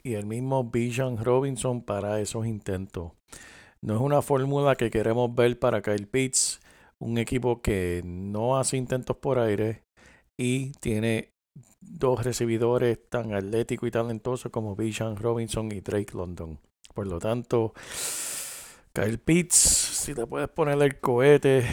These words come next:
cambiarlo, venderlo barato, aguanten hacerlo, porque la, <laughs> la realidad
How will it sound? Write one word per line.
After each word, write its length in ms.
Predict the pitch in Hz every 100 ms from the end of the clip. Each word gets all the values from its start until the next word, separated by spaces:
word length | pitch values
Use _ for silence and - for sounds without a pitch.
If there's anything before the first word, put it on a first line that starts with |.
| -
cambiarlo, 920 | - 107 95 117 135 135 123 123 120 - 156
venderlo 600 | 107 98 110 127 131 127
barato, 720 | 123 127 135 135 131 120 - - _ _ _ _ _ _ - -
aguanten 540 | 123 127 151 160 156
hacerlo, 520 | 147 95 92 90 90 -
porque 340 | - 113 120
la, 120 | 104 - - 127 -
<laughs> 320 | - - -
la 200 | - 127
realidad 720 | 131 135 131 127 143 151 143